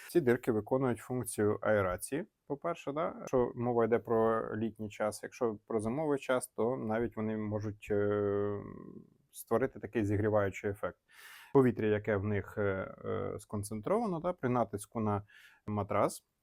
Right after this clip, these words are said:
е, ви відчуваєте в долоню, вам, е,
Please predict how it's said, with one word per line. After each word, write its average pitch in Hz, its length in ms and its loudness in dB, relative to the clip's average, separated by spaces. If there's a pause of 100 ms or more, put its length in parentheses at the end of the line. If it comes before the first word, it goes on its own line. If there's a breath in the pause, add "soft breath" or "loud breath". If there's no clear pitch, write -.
(1080)
е, 110 100 0
ви 117 180 6
відчуваєте 113 500 4
в 101 60 0
долоню, 160 380 2 (340 loud breath)
вам, 131 400 6
е, 110 440 2